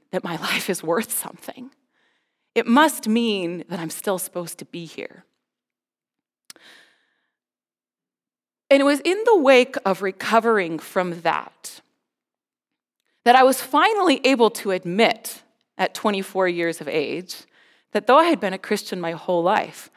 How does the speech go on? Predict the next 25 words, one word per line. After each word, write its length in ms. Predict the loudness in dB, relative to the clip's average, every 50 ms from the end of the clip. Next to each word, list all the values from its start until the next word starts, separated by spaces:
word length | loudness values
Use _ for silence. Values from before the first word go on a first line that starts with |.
| _ _ _
I 80 | -8 -4
didn't 280 | -4 -4 -4 -4 -6
really 260 | -4 -4 -4 -4 -4 -6
believe 360 | -8 -8 -6 -6 -8 -8 -10
that 120 | -14 -8
God 220 | -6 -6 -6 -6 -8
loved 240 | -10 -12 -12 -18
me. 240 | -20 -20 -20 _ _ _ _ _ _ _ _ _ _ _ _ _ _ _ _ _ _ _ _ _ _ _ _ _ _ _ _ _ _ _ _ _ _ _ _ -18 0
Do 80 | 2 4
you 20 |
know 200 | 6 6 6 6
how 60 | 8 6
awful 500 | 6 6 6 6 6 6 6 4 0 _ _ _ _ _ _ _
that 200 | 2 2 4 4
is 300 | 2 2 0 0 -4 -4
to 160 | -2 2 2
admit 360 | 4 4 4 0 0 2 2
that? 280 | 2 2 4 2 0 -2 _ _ _ _ _ _ _ _ _ _ _ _ _ _ _ _ _ _ _ _ _ _ _ _ _ _ _ _ _ _ _ _ _ _ _ _ _ _ _ _ _ _ _ _ _ _ _ _ _ _ _ _
Like, 140 | 0 2 2
it 120 | 0 -2
just, 320 | 0 -2 0 0 -2 -6 0 0
it 140 | 0 0
felt 260 | 2 4 4 4 4 2
so 280 | -2 0 2 2 2
humiliating. 1000 | 0 -2 0 2 2 2 4 2 2 2 2 2 0 -2 -2 -4 -8 -12 -14 -20